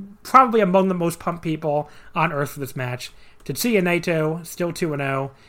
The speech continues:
versus Goto at one and one. I love Naito Goto matches, other than, like, there was one year in the G one where they weirdly took the night off. They both took that night off, and you could tell, I think it was, like, twenty eighteen. But, like, last year, they were right back to being awesome. I was, like,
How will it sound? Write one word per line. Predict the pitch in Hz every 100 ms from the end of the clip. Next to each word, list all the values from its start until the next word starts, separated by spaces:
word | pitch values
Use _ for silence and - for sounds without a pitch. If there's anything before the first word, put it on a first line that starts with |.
| - -
versus | 143 147
Goto | 127 139 139 139 131 151
at | 131
one | 127 131
and | 127
one. | 127 123 123 - - _ -
I | 175
love | 175 160 160 160 151 -
Naito | 160 156 160
Goto | 143 156 147
matches, | 147 147 - 147
other | 151 185
than, | 160
like, | 147 - 135 - - -
there | 240
was | 233
one | 143 170 208
year | 190 196
in | 180
the |
G | 160 170
one | 143 147
where | 143
they | 135
weirdly | 127 139 139
took | 135 -
the | 139
night | 131 139
off. | 147 131 139 - - - -
They | -
both | 131 131 139
took | 151 147
that | 156
night | 147
off, | 147 147
and | -
you | 123
could | 127
tell, | 135
I | 120
think | 135
it |
was, | 131
like, | 117
twenty | - 135 131
eighteen. | 127 - 139 135 - - -
But, | - 147
like, | 131
last | 151 190 - 175
year, | 147 135
they | 147
were | 147
right | 135 139
back | 131 131
to |
being | 131 127
awesome. | 131 117 - 113
I | 131 135
was, | 131
like, | 123 113